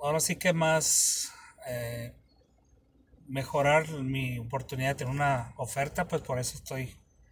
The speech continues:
estudiando. Y aparte, eh, bueno, lo mío ahorita es, es, es ser project manager,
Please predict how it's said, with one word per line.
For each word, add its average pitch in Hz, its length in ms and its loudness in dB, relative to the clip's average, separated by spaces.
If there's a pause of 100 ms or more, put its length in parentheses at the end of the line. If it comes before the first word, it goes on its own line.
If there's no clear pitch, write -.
(680)
estudiando. 156 720 2
Y 180 40 6
aparte, 165 1000 6
eh, 135 80 -4
bueno, 156 240 4
lo 147 120 0
mío 160 260 2
ahorita 156 560 4
es, 151 240 0
es, - 340 -6 (520)
es 127 180 -4
ser 139 280 0
project 151 420 0
manager, 160 580 2